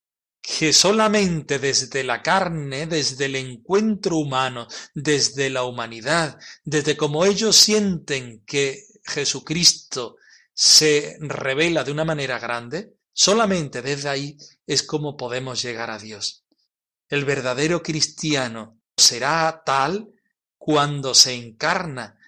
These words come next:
en la necesidad del hermano. Y Clara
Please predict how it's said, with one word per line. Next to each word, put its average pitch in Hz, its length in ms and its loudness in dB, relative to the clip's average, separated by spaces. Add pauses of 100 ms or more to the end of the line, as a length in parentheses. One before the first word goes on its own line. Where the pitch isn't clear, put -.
(140)
en 127 240 -8
la 123 140 -4
necesidad 117 800 -2 (240)
del 110 240 -10
hermano. 101 420 -12 (260)
Y 180 120 -8
Clara 175 480 0